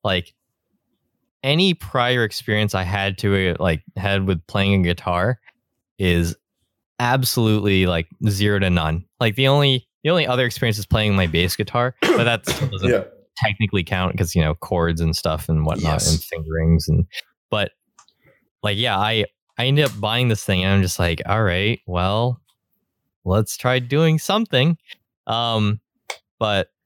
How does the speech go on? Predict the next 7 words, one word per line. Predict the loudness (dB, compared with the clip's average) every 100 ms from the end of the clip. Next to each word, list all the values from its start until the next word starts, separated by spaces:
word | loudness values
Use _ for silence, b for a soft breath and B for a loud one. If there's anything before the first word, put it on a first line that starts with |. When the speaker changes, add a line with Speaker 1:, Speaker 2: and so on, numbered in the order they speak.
| _ _ _ _ -8
Speaker 1:
yeah, | -2 0 0
it's | 0 -2
like, | -2
I, | 0 0
I | 0
even | 0 0
still | 0 -2 -2 0 0 -2